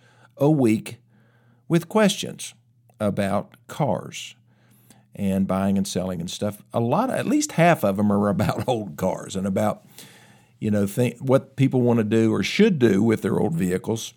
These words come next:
antiques. Sometimes they're not antiques,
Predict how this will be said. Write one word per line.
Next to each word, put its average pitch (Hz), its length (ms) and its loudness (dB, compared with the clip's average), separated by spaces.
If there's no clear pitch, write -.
antiques. 98 800 0
Sometimes 139 380 0
they're 104 100 2
not 127 260 2
antiques, - 580 -6